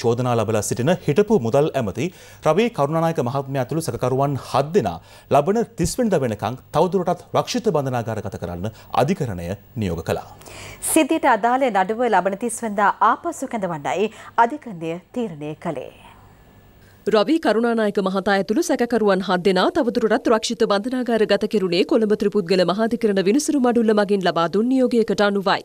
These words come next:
Speaker 3: රවි කරුණානායක මහතා ඇතුළු සැකකරුවන් හත් දෙනා ඉදිරිපත් කළ ඇප ඉල්ලීම් වලට අදාළ කරුණු ඊයේ ඉදිරිපත් කෙරුණා. ඒ අනුවයි වැඩිදුර නඩු විභාගය ලබන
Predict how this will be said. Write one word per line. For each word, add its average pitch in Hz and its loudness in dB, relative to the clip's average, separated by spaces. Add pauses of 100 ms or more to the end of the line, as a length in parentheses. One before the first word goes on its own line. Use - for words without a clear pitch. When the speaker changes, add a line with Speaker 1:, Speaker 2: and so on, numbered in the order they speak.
(220)
Speaker 3:
රවි 196 2
කරුණානායක 196 0
මහතා 208 2
ඇතුළු 247 0
සැකකරුවන් 240 0
හත් 180 0
දෙනා 208 4
ඉදිරිපත් 254 0
කළ 240 4
ඇප 262 -2 (160)
ඉල්ලීම් 240 2
වලට 220 2
අදාළ 202 2 (100)
කරුණු 202 2 (400)
ඊයේ 196 2 (160)
ඉදිරිපත් 196 0
කෙරුණා. 180 0 (320)
ඒ 202 4
අනුවයි 202 0
වැඩිදුර 254 0
නඩු 226 2
විභාගය 208 0
ලබන 240 0